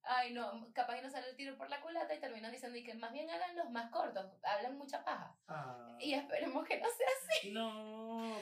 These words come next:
Speaker 2: por
Speaker 1: Aunque
Speaker 2: favor,
Speaker 1: el
Speaker 2: no.
Speaker 1: feedback que hemos recibido de gentecita que nos ha estado escuchando es: Yo estoy aquí lavando platos y ustedes hablando conmigo. Yo estoy aquí parchando con mis panitas
Speaker 2: Es muy
Speaker 1: mientras lavo
Speaker 2: genial.
Speaker 1: platos.
Speaker 2: Es muy
Speaker 1: Aquí me
Speaker 2: genial.
Speaker 1: están acompañando mientras hago, este, una tarea.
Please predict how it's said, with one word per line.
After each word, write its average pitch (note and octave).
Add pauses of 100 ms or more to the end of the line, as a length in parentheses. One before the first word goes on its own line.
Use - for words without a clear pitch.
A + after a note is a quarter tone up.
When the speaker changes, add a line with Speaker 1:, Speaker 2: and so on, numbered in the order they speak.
(100)
Speaker 2:
por F#3+
Speaker 1:
Aunque A#3
Speaker 2:
favor, F3+
Speaker 1:
el E3+
Speaker 2:
no. -
Speaker 1:
feedback D4
que D4
hemos C4
recibido A3+
de F3+
gentecita G#3+
que B3
nos G#3+
ha F3+
estado G#3
escuchando E4+ (100)
es: - (960)
Yo C4+
estoy F4
aquí E4+
lavando D#4+
platos D#4
y C#4
ustedes A#3
hablando A3+
conmigo. F3
Yo -
estoy -
aquí D#4 (320)
parchando B3
con E4
mis C4+
panitas C#4
Speaker 2:
Es F4+
muy C#4+
Speaker 1:
mientras A#3+
lavo A3
Speaker 2:
genial. -
Speaker 1:
platos. - (320)
Speaker 2:
Es D#3
muy F3
Speaker 1:
Aquí E3+
me F#3
Speaker 2:
genial. C4+
Speaker 1:
están D#4
acompañando E4
mientras C#4
hago, A#3
este, G3+
una G3
tarea. E3+